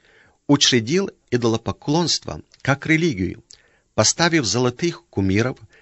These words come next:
и своих священников-жрецов. Левиты не могли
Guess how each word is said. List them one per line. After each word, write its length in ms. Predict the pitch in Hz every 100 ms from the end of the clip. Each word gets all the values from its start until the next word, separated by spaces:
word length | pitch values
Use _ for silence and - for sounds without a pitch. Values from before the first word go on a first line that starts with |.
| _ _
и 80 | 135
своих 440 | 127 123 139 175 -
священников-жрецов. 1400 | - 110 - - 165 170 156 143 104 95 123 - 90 80 _ _ _ _ _ _ _ _ _ _ -
Левиты 440 | 123 147 214 196
не 120 | 180
могли 500 | 170 165 147 175 95